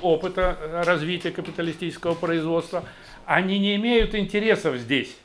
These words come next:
У них капиталы за рубежом, дети учатся за рубежом, недвижимость уже за рубежом, им ничего не стоит сняться и покинуть наш зарубеж.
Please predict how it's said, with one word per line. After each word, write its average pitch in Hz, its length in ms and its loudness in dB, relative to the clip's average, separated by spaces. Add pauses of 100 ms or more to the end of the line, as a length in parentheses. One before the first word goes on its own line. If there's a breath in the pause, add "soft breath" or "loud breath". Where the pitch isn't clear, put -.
(240)
У 147 100 -8
них 151 200 -2
капиталы 165 580 2
за 123 80 -4
рубежом, 151 580 -2
дети 147 320 0
учатся 131 440 -8
за 131 100 -6
рубежом, 202 460 -2 (240 loud breath)
недвижимость 151 760 0
уже 139 280 0
за 123 120 -2
рубежом, 190 540 0 (420 loud breath)
им 185 160 2
ничего 190 380 2
не 170 100 2
стоит 156 300 -2
сняться 226 580 -2 (240 loud breath)
и 151 80 -12
покинуть 160 800 -6 (100)
наш 139 240 -10
зарубеж. 127 380 -8